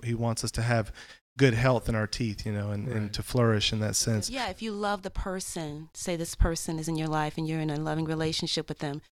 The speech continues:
Speaker 3: to withhold what would help them is not a very good thing to do.
Speaker 1: Yeah.
Speaker 3: And you, you actually hinder their progress in
Speaker 1: For
Speaker 3: Christ,
Speaker 1: sure.
Speaker 3: you know?
Speaker 1: For
Speaker 3: I
Speaker 1: sure.
Speaker 3: saw this cartoon picture on Facebook the other day of a, a gentleman with a bunch of boxes.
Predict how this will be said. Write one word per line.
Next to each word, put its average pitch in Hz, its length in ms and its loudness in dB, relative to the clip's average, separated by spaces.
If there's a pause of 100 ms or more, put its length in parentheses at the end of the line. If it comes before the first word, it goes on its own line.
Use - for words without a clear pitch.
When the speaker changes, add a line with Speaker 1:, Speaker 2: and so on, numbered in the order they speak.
(220)
Speaker 3:
to 233 160 4
withhold 214 640 4
what 175 200 0
would 160 120 -4
help 196 320 0
them 135 340 -4 (120)
is 165 120 -4
not 170 200 2
a 151 40 0
very 147 320 -2
good 143 220 -6
thing 147 200 -6
to 147 100 -10
do. 151 380 -6 (160)
Speaker 1:
Yeah. 107 400 8
Speaker 3:
And 160 160 -2
you, 170 120 -4
you 170 320 -4
actually 160 460 -6
hinder 170 360 0
their 156 180 -4
progress 156 800 -12 (140)
in - 60 -14
Speaker 1:
For 131 60 8
Speaker 3:
Christ, 120 100 8
Speaker 1:
sure. 110 340 6
Speaker 3:
you 165 60 -10
know? - 220 -16 (100)
Speaker 1:
For - 200 -4
Speaker 3:
I - 40 4
Speaker 1:
sure. 202 180 6
Speaker 3:
saw 226 160 8
this 196 220 -2
cartoon 214 560 0
picture 190 440 2
on 156 140 -2
Facebook 156 380 -6
the 156 120 -4
other 147 120 -2
day 147 300 0
of 143 160 -4
a, 143 280 -4 (560)
a 160 60 -6
gentleman 156 500 2
with 147 140 -4
a 143 40 -4
bunch 233 240 4
of 156 120 2
boxes. - 720 2